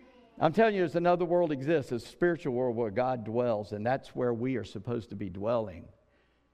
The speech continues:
And the things of earth, as the hymn writer said, as I meant to say earlier, grow strangely dim in the light of his glory and grace. And when we see him, all of a sudden all this goes,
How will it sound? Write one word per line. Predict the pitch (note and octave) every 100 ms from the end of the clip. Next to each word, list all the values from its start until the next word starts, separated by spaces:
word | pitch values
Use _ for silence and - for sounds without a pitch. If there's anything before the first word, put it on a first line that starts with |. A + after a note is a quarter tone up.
| _
And | - C3+
the | B2
things | D#3+ E3 F3 D3
of | C#3 C#3
earth, | D3+ C3+ B2+
as | A#2
the | A2
hymn | C3 B2+
writer | A2 G#2
said, | G2 - B2 A2
as | G2+ G2
I | - G2+ G#2
meant | A2 C#3
to | G#2
say | A#2 A2
earlier, | A#2 A2+ G2+
grow | F#2 G2+
strangely | F#2 - - A2 B2 B2 A#2+ B2 A2+
dim | G#2 F#2 E2+ E2 D#2+ - _ _ _ _ _ -
in | A2+
the | G#2
light | G#2 A#2 F#2+
of | F2
his | B2+ A2+
glory | A#2 A2+ G#2
and | F2+
grace. | F2+ E2+ D2+ - - _ _ _ _ _ _ _ _
And | A2 D3
when | D3
we | C3+
see | - F3+ F3+
him, | D#3 F3+ D#3 C3+
all | D3
of |
a | C#3
sudden | - C3+
all | B2+
this | C3 C#3 -
goes, | C3 A#2 A2+ G#2+